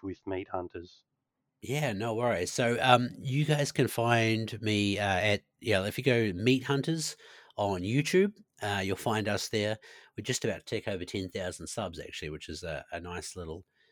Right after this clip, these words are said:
Speaker 2: uh, thing to be proud of, I guess. And then on,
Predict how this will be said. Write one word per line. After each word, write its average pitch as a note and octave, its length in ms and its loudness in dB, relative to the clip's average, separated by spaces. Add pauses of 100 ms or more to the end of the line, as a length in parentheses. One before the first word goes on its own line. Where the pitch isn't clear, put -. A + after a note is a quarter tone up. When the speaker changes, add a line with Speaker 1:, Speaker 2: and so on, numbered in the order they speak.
(240)
Speaker 2:
uh, D#2+ 360 -8 (540)
thing G#2 200 -2
to F2 60 -6
be F2 80 -6
proud A2 300 -2
of, A2+ 120 -4
I G#2+ 60 -4
guess. A#2 280 -2
And G#2+ 140 -4
then A#2 160 4
on, A2+ 240 0